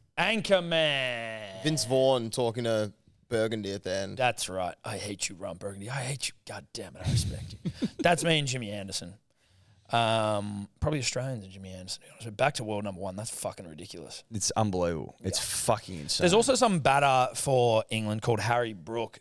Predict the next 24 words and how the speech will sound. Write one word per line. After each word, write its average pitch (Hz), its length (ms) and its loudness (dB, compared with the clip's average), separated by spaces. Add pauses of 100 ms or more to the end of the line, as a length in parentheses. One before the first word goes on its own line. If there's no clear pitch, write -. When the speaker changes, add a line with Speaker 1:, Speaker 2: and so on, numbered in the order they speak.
Speaker 1:
who, 107 440 -2 (1700)
I 120 140 6
don't 101 100 0
know, 95 140 -4
there's 101 160 -2
just, 123 220 0
I 127 100 6
just, 143 320 0
I 123 120 4
saw 143 300 4
a 113 80 4
headline 110 480 2
about 110 340 4
him. 107 260 -2 (440)
Again, 113 320 0
I 104 120 0
don't 113 260 2
like 104 380 0
to 117 120 -4
pay 117 200 0
attention 120 460 -4
to - 80 -6
the 120 160 -6
English, 123 360 -4